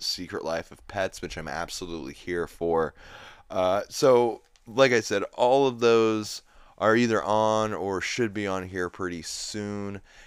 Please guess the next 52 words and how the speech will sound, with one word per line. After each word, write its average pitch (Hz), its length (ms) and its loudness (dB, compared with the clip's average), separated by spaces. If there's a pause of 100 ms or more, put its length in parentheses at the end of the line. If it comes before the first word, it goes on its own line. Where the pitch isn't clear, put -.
(160)
And 117 260 -2
they're 123 180 6
all 202 200 8
really 123 520 0
funny. 101 520 -4
I've 92 160 -4
never 135 240 0
really 123 220 2
been 110 140 -2
a 110 40 -6
huge 107 300 -4
fan 98 300 -6
of 95 120 -10
Bob's 87 320 -4
Burgers, 82 460 -6
but 87 280 -4
I, - 60 0
I - 40 0
still - 380 -2
find 113 380 0
it 87 120 -6
funny. 80 640 -6 (320)
So, 101 680 4
uh, 95 160 0
I'm 101 120 -6
glad 107 280 2
they're 104 120 0
still 104 240 -6
coming 92 300 -10
out 87 120 -4
with 90 140 -8
new 90 180 -4
episodes. 85 540 -6
And 107 420 -4
I'm 107 240 -2
still 156 280 -2
watching 123 380 0
The 101 80 -6
Great 90 340 -2
North 85 460 -8 (380)
and, 101 520 -4
uh, 95 300 0
g-, 107 160 -10
you 131 120 -4
know, 101 120 -2
giving 110 320 -2
it 101 120 -8
the 101 80 -12
chance 87 380 -10
that 82 140 -10
it 80 120 -12
deserves. 73 680 -10